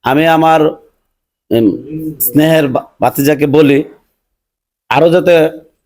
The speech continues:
মানসম্পন্নভাবে সবাইকে আপ্যায়ন করে এবং অ্যাকাউন্টে যারা খু-, খুলে নাই, তাদেরকে খোলার জন্য আরও আমি অনুরোধ করছি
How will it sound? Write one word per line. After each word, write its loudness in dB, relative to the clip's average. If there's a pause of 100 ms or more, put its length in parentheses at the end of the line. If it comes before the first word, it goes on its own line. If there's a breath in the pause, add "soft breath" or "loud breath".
(120)
মানসম্পন্নভাবে 0
সবাইকে 0
আপ্যায়ন 0
করে 2
এবং 0
অ্যাকাউন্টে 0
যারা 2
খু-, -6 (240)
খুলে 4
নাই, 0 (520)
তাদেরকে -2
খোলার 0
জন্য 2
আরও 2
আমি 0
অনুরোধ 2
করছি -2